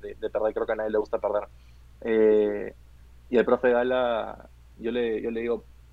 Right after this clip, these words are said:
"Estoy molesto, que no sé qué, que esto, que lo otro", y me dice, "No, tranquilo, Romay, yo a Venezuela y a Colombia les doy dos años, y de ahí le vamos a empezar a ganar".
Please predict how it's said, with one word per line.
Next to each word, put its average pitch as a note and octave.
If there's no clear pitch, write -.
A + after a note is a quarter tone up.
"Estoy -
molesto, D3
que -
no -
sé B2+
qué, B2+
que A#2+
esto, B2+
que A#2+
lo A#2
otro", A2
y -
me G#2+
dice, A2+
"No, B2+
tranquilo, B2
Romay, G#2+
yo B2+
a A2+
Venezuela G#2+
y F#3
a B2
Colombia B2+
les A2
doy A2+
dos A2+
años, G2+
y A#2+
de A2+
ahí B2
le C3
vamos B2+
a B2
empezar A2+
a A2
ganar". G2+